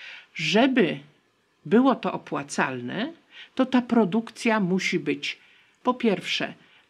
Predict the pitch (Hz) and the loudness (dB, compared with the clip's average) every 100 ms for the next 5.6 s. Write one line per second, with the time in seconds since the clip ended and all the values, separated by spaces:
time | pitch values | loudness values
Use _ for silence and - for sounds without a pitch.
0 | _ - 240 208 214 190 185 185 180 - | _ 0 0 2 2 2 2 2 0 -2
1 | - 156 131 180 180 240 240 190 147 139 | -4 -4 -2 0 2 2 2 2 0 -2
2 | 139 131 - - 247 - - - - 311 | -4 -6 -6 -4 -4 -6 -18 -12 -4 0
3 | 330 247 254 269 240 226 202 180 175 - | 2 2 4 6 4 2 0 -2 -4 -6
4 | 160 156 - 170 - 160 165 - 175 - | -12 -10 -10 -10 0 0 0 -2 -4 -2
5 | 160 139 135 131 139 | -2 0 -2 0 -2